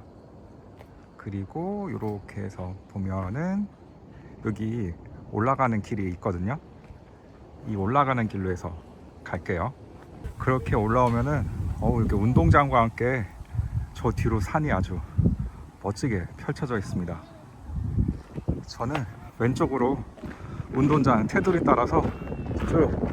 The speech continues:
걸어서 갈게요. 어우, 이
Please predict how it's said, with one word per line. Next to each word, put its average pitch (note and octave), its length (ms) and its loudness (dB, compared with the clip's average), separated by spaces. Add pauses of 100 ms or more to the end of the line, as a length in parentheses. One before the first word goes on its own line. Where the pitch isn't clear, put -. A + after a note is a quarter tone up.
(680)
걸어서 G2+ 260 0
갈게요. G2 480 4 (960)
어우, A2+ 340 4 (1400)
이 A2+ 340 2